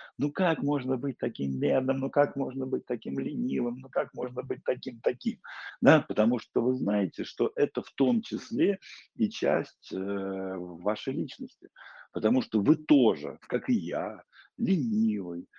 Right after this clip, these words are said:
вы также, э, любите рас-,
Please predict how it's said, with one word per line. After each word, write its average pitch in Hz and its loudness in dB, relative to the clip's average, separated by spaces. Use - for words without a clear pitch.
вы 117 0
также, 98 -2
э, 95 0
любите 120 -2
рас-, 147 0